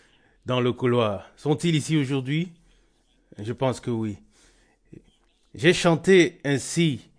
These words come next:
dans la deuxième strophe que j'ai ajoutée. Oh, si tu pouvais croire et faire ce que Dieu a dit,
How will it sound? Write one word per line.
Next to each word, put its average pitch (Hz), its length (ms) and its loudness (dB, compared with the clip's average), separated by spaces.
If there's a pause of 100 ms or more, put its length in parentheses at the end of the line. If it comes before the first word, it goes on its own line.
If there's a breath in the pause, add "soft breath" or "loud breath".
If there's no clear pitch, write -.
(1120)
dans 135 140 -2
la 135 140 4
deuxième 135 400 2
strophe 139 320 0
que 139 100 -2
j'ai 123 180 0
ajoutée. 117 600 -4
Oh, 196 260 10
si - 240 -8
tu 151 120 -8
pouvais 147 300 0
croire 143 460 6
et 117 80 -4
faire 131 440 2
ce - 120 -12
que 117 140 -8
Dieu 120 260 -2
a 113 80 -2
dit, 117 280 -10